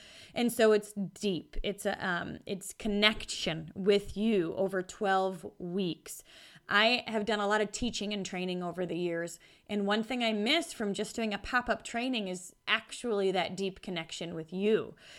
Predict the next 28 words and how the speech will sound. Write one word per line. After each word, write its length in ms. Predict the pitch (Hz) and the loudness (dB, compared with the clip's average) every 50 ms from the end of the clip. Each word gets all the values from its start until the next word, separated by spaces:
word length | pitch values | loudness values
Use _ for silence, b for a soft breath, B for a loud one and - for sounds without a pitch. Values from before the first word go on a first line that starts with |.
| B B B | B B B
And 180 | 208 214 208 208 | -2 -2 0 0
so 320 | 208 214 208 208 202 208 | 2 4 4 6 4 4
in 180 | - - 208 208 | 2 -2 -4 -4
a 60 | 196 | -4
three-month 560 | - - - 294 320 349 311 220 196 - - | -6 -6 -2 0 0 2 2 2 0 -2 -4
program, 480 | - 262 269 302 320 240 226 185 185 185 | -2 0 2 2 2 2 0 0 0 0
I 80 | 185 | 0
get 160 | - 233 226 - | 0 -2 -4 -2
to 80 | 226 | -2
meet 260 | 208 214 220 254 - - | 0 0 0 0 -2 -2
with 240 | 247 240 240 - 196 | -4 -4 -4 -4 -2
you, 380 | 185 170 165 170 202 277 277 B B B B B B B - | -2 0 0 0 0 -2 -2 B B B B B B B -8
uh, 240 | 190 175 185 180 - - - - | -6 -6 -6 -6 -8 -10 -10 -6
once 460 | 196 185 196 196 220 269 269 - - - | -2 2 2 4 4 2 0 -2 -2 0
a 60 | - 269 | 0 2
week 460 | 226 220 214 208 277 302 294 - - - | 4 4 4 4 4 2 0 -2 -8 -4
in 140 | 226 208 202 | -2 0 0
a 80 | 196 | 0
group 340 | 196 180 202 226 254 240 - | 0 2 2 2 2 0 -4
setting. 520 | - - 214 190 180 190 208 240 269 - - | -6 -2 -2 0 0 0 -2 -2 -2 -6 -6
We 160 | - 214 220 202 | -2 -2 0 2
get 180 | 202 196 190 - | 2 0 -2 -2
to 60 | 190 | -6
chat 420 | - - - 220 208 226 247 - - | -6 -2 2 4 6 6 6 4 2
over 240 | - 233 190 233 247 | -2 0 0 0 0
text 480 | - - 240 226 - - - - - - | 0 2 2 2 2 0 -2 -10 -8 -6
and 160 | - 226 233 | -4 -4 -2
Facebook, 680 | - - 208 208 214 - - - 202 185 220 240 - | 2 4 4 4 4 2 0 0 2 2 2 0 -2